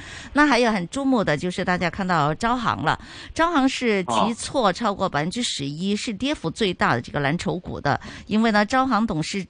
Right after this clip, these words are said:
Speaker 1: 会呢就免去了田慧宇的行，行长还有董事职务哈，说这个呃，另有任用哈，但是就是这样的一个人事变动呢，也就是对招行有很大的影响的。呃，在前，在放假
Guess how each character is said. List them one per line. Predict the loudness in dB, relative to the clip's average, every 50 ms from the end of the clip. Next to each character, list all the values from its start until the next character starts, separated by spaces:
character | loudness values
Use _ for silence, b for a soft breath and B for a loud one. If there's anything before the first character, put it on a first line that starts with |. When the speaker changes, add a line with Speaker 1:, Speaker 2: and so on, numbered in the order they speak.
| _ -10 -8
Speaker 1:
会 | -4 0 0 2
呢 | 2 2 2 0
就 | 0 0
免 | 0 0 0 -2
去 | -2 -2 0
了 | 2 4 4 4 2
田 | 0 -2 -4 -4
慧 | -2 -2 -2 -2
宇 | -2 -2 -2
的 | 0 0 2 2 2 0 -2
行， | -4 -4 -4 -4 -4 -4 -4 -6 _
行 | -8 0 2 2 4 4 2
长 | 2 4 2 2 2 -2
还 | -2 -2
有 | 0 -2 -2
董 | -2 -4 -8
事 | -6 -6 -4 -4
职 | -4 -6 -6 -6 -6
务 | -4 -2 0 2 0 0 B B B B B B -8
哈， | -6 -6 -4 -4
说 | -4 -4 -2 0 2 2 2 0 -2 -6
这 | -10 -10 -4
个 | -2 0 2
呃， | 2 2 2 0
另 | 0 0 0 0 0 2
有 | 0 0 0 0 0
任 | 2 2 2 2 0 0
用 | 2 2 2 2 0
哈， | -2 -4 -4 -4 -4
但 | -4 -4 -4
是 | -6 -6 -6 -6 -6 -6
就 | -6 -6 -6 -6
是 | -4 -4 -6 -6 B B B B B
这 | -4 -2 0
样 | 0 0
的 | 0 -2
一 | -2
个 | -2 -2 -2 0
人 | 0 0 0
事 | 0 -2 -2 -2
变 | 0 0 2 2 0 0
动 | 0 0 0 0 0 0
呢， | 0 -2 -2
也 | -2 -4 -6
就 | -6 -6 -6
是 | -6 -6 -6
对 | -4 -4 -4 -2
招 | 0 0 0
行 | 0 0 0
有 | 0 0 0
很 | 0 0 0
大 | 0 0 0
的 | -2 -4
影 | -4 -4 -4 -4 -2
响 | -2 -2 -4 -2 -2
的。 | -4 -4 B B B B B B B B B B
呃， | 2 4 4 4 4
在 | 2 2 2 2 2 2 0 -2 -4 -6 _ _ _ _
前， | -8 -6 -4 -2 0 2 2 2 2 0 0 -2 -2
在 | 0 2 2 2 2 0
放 | -2 -2 -2 0 2
假 | 2 2 2 2 2